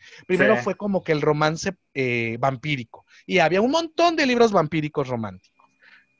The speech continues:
Speaker 1: Se acaba, llega el, toda la novela erótica y había un mon-, montón de novelas eróticas juveniles. Cincuenta sombras, Que el After, este, de Anna Todd, Los hombres musculosos de,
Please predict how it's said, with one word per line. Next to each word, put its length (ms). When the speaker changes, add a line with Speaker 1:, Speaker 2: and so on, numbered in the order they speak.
Speaker 1:
Se 180
acaba, 560
llega 360
el, 180
toda 220
la 100
novela 320
erótica 460
y 80
había 140
un 60
mon-, 180
montón 360
de 80
novelas 360
eróticas 400
juveniles. 640
Cincuenta 520
sombras, 640
Que 100
el 100
After, 680
este, 800
de 100
Anna 260
Todd, 720
Los 180
hombres 240
musculosos 840
de, 300